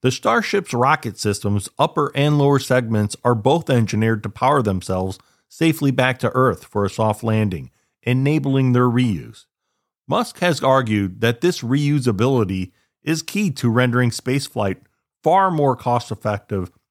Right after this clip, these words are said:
than nasa's offerings. Please like and or follow us, Ranting Politics, on Apple Podcasts, Spotify, or other podcast outlets. You can follow us on Twitter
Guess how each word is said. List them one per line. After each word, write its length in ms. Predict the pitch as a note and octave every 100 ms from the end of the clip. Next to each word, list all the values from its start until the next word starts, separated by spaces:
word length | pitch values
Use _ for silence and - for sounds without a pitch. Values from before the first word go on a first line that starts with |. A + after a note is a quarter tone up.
| -
than 220 | A2+ G#2+
nasa's 440 | G2+ F#2+ - F#2 E2
offerings. 640 | D2 D2 - C2 - _ _ _ _ _ _ _ _ _ _ _
Please 300 | - A2+ G#2
like 380 | A#2 C#3 A#2+ - _ _ -
and 220 | D#3+ E3
or 100 | E3+
follow 400 | E3 D#3 B2+ F2
us, 240 | B1+ - _ _ -
Ranting 440 | A2 A#2 A2+ G#2+
Politics, 680 | G2+ F#2+ F2 - C2+ - - _ _ _ _ A2+
on 140 | A#2
Apple 320 | A#2 - G#2
Podcasts, 680 | A2 F#2 D#2+ D2+ C#2 - - _ _ -
Spotify, 640 | - A2 G2 - C2+ A1 _ _ B2
or 180 | A#2+
other 240 | A#2+ A2+ G#2+
podcast 560 | G#2 G#2 - G2 -
outlets. 520 | F2 D#2+ C#2 B1 - - _ _ _ _
You 120 | A#2+ A#2+
can 180 | A#2+
follow 360 | A2+ A#2+ D3 G#2+
us 140 | A2+
on 120 | A#2+ A#2
Twitter 440 | B2+ D3 B2+